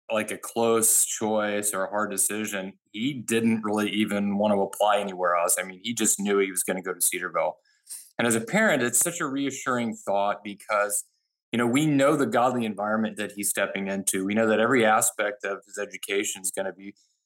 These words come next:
steeped in a biblical worldview. And, and it's just so encouraging to know that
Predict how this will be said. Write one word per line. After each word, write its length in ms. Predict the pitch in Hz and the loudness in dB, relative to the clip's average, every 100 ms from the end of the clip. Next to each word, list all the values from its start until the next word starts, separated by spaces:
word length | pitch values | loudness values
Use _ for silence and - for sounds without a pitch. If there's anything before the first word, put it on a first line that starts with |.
| _ | _
steeped 340 | - 113 110 110 | 0 2 2 2
in 80 | |
a 60 | 101 | 0
biblical 440 | 110 101 110 98 | 0 0 0 0
worldview. 720 | 92 98 107 - 196 196 98 196 | 2 2 2 2 2 4 6 4
And, 120 | 196 - _ _ - | 0 -6 _ _ -4
and 140 | - 110 | 2 4
it's 160 | - | 4
just 220 | 156 147 | 2 2
so 140 | 160 143 | 2 0
encouraging 580 | 123 - 135 131 135 117 | -2 0 -2 0 0 0
to 80 | 117 | 0
know 400 | 107 107 113 120 | 2 2 2 2
that 320 | 107 104 | 2 2